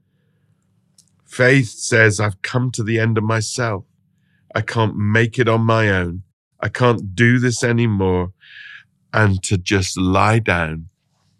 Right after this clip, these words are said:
in the arms of Jesus. Faith and grace and salvation.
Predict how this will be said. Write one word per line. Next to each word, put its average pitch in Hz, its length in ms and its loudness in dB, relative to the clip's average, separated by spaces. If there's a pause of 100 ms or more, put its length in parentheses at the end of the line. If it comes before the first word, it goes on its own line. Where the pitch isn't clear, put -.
(120)
in 92 380 -2 (320)
the 98 260 -2
arms 90 600 -4 (320)
of 82 180 -10
Jesus. - 920 -12 (440)
Faith - 760 -4 (640)
and 87 200 -4
grace 107 640 2 (300)
and 98 220 0
salvation. 85 960 -2